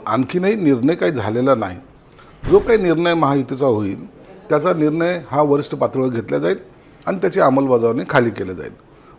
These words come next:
म्हणून कोण मुख्यमंत्री होतो, यापेक्षा महायुतीचं सरकार येणार,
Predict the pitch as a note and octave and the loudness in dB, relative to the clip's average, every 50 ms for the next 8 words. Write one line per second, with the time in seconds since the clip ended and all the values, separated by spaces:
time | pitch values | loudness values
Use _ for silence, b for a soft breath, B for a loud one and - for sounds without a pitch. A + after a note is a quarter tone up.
0 | B D3 D3 E3 F3 E3 C3+ - D3+ E3 F3+ F3 D#3 B2+ - E3 E3 D#3+ D#3+ C#3+ | B -4 -2 -2 -2 -4 -2 0 0 0 2 0 -2 -2 0 0 0 0 0 0
1 | D#3+ E3 D#3+ D3 C#3+ D#3 E3 D#3 B2 G#2 G2+ - - - - C3+ C#3 C#3+ C#3 C#3 | 0 2 2 2 2 2 2 2 2 2 0 -6 -14 -12 -4 2 2 2 4 2
2 | C#3+ - - - E3+ F#3 F#3 E3+ C#3 A#2+ B2 C3 B2 B2 C#3 C3 C#3+ C#3 - B2+ | 0 -2 -2 -2 -2 -2 -2 0 -2 -2 0 -2 -4 -4 -6 -6 -6 -4 -4 -4
3 | A2 A#2 - D#3 C#3 C3 B2+ B2 C#3+ D3+ | -4 -2 0 0 2 2 2 0 0 -2